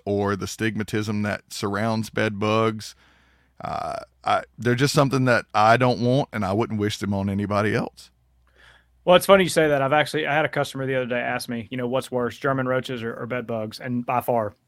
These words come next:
Speaker 2: bed bugs. I mean, really, uh, mites, uh, any other things I can think of, parasitic, um, you know, insects, fleas, anything like that, bed bugs are worse. I mean, there's,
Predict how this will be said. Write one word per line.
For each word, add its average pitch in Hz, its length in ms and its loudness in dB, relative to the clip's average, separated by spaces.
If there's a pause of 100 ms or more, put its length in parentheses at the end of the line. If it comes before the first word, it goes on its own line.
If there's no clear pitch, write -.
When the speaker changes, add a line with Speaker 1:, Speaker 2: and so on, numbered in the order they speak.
Speaker 2:
bed 120 160 -2
bugs. 101 320 -6
I - 20 -2
mean, 147 160 2
really, 135 400 2 (540)
uh, 120 160 2 (480)
mites, 135 580 4 (260)
uh, 127 200 0 (640)
any 175 240 -2 (200)
other 180 220 6
things 170 300 4
I 156 100 8
can 147 140 -2
think 147 160 0
of, 131 160 -4
parasitic, 147 640 2
um, 127 500 0 (140)
you 143 80 -6
know, 123 240 -2
insects, 143 640 0 (100)
fleas, 131 520 0
anything 139 340 -2
like 117 200 -2
that, 120 300 -4
bed 139 180 2
bugs 110 240 -2
are 101 40 -10
worse. - 300 -12
I 143 60 -6
mean, 143 120 0
there's, 151 220 2